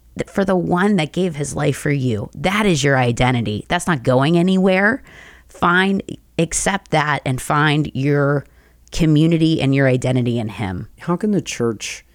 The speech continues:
Speaker 2: um, be a place that never backs down on the truth? Speak the truth in love, right? The Ephesians
Speaker 1: Right.
Speaker 2: pa-, four passage.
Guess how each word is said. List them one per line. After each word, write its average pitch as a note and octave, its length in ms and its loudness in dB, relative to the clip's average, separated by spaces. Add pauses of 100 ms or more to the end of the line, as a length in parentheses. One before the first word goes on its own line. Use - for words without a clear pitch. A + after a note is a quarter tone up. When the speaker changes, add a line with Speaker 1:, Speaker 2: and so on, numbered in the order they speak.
(520)
Speaker 2:
um, G2+ 520 -4 (420)
be A#2+ 420 0
a A#2+ 100 -8
place A2+ 600 -4 (800)
that A#2 220 -4
never A#2+ 260 0
backs A2 340 -4
down G#2+ 200 -4
on G2 160 -4
the F#2+ 80 -8
truth? A2 400 -6
Speak - 240 -4
the C3 100 -2
truth - 260 -6
in A2 100 -2
love, G2 160 -4
right? G2+ 200 -8
The - 120 -10
Ephesians - 480 -4
Speaker 1:
Right. - 80 -10
Speaker 2:
pa-, - 40 -20
four A2 200 -4
passage. - 540 -12